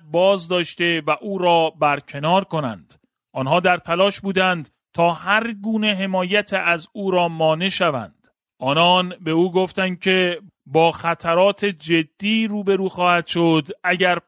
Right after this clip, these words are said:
پیامش را تغییر ندهد. آنها او را به انواع رشوه‌ها تهدید می‌کردند.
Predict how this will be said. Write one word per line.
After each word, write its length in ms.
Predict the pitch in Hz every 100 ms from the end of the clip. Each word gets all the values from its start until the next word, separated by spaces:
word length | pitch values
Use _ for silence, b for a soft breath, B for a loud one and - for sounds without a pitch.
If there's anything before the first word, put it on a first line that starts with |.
| -
پیامش 600 | 170 175 175 165 151 165
را 100 | 151
تغییر 540 | 156 147 139 143 139
ندهد. 680 | 135 135 123 117 113 107 87 _ _ _ _ -
آنها 480 | 127 151 165 165 -
او 180 | 175 175
را 360 | 170 170 160 160
به 120 | 160 170
انواع 960 | 165 165 160 139 170 220 220 214 208
رشوه‌ها 1080 | 185 175 170 - - 160 147 180 175 151 - -
تهدید 520 | 151 135 - 147 131
می‌کردند. 760 | 139 131 135 117 107 98 82 _